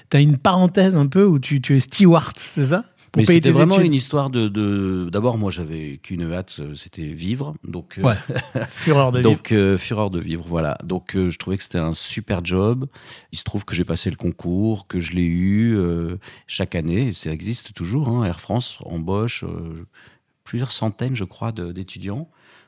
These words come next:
Speaker 2: pour, pendant les périodes importantes de trafic aérien, euh, euh, accentuer le nombre de stewards à bord. Et j'ai fait ça, j'ai eu cette chance-là. Et c'est complètement dingue, parce que, au fond, à dix-huit ans, j'ai fait le tour du monde, hein.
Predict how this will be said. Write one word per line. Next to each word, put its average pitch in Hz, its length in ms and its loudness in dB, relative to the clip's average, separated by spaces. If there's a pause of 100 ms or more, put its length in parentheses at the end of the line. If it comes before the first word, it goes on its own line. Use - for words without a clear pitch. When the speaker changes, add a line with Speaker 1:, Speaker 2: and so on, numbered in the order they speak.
(140)
Speaker 2:
pour, - 240 -10
pendant 82 280 0
les 85 140 2
périodes 82 340 -4
importantes 82 440 -4
de 76 60 -12
trafic - 380 -12
aérien, 85 520 -4
euh, 85 160 -6 (600)
euh, 76 380 -10
accentuer - 460 -8
le 95 80 -4
nombre 92 160 -2
de 85 80 -6
stewards 90 420 -6
à 85 80 -10
bord. 98 380 -8
Et 90 40 -6
j'ai 85 120 -8
fait 80 140 -8
ça, 87 200 -4
j'ai 87 140 -4
eu - 20 -8
cette - 180 -8
chance-là. - 480 -6
Et 90 100 -8 (360)
c'est - 160 -12
complètement 85 400 -6
dingue, 92 220 -4
parce - 160 -16
que, - 100 -14 (640)
au - 60 -12
fond, 92 360 -4
à 76 120 -6
dix-huit 80 420 -10
ans, 87 60 -4
j'ai 95 140 -8
fait - 100 -12
le 78 120 -14
tour 80 180 -12
du 80 100 -14
monde, 110 220 -8
hein. 110 160 -12